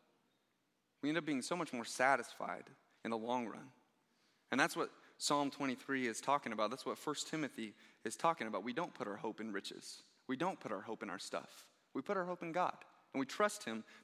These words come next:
to fill us up. Psalm twenty-three continues,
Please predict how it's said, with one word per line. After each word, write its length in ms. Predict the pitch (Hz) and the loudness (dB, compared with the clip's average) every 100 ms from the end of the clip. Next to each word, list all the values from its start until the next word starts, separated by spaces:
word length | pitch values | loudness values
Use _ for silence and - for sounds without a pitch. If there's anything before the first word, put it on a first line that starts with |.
| - | -8
to 40 | |
fill 220 | - 156 | -2 0
us 160 | 135 - | 2 0
up. 140 | 127 - - _ _ _ _ _ - - - - | 0 -2 -20 _ _ _ _ _ -20 -20 -20 -2
Psalm 180 | - 170 | 4 4
twenty-three 340 | 185 185 190 185 | 6 4 6 4
continues, 760 | 170 - 196 185 156 127 - | 4 4 4 6 4 2 -6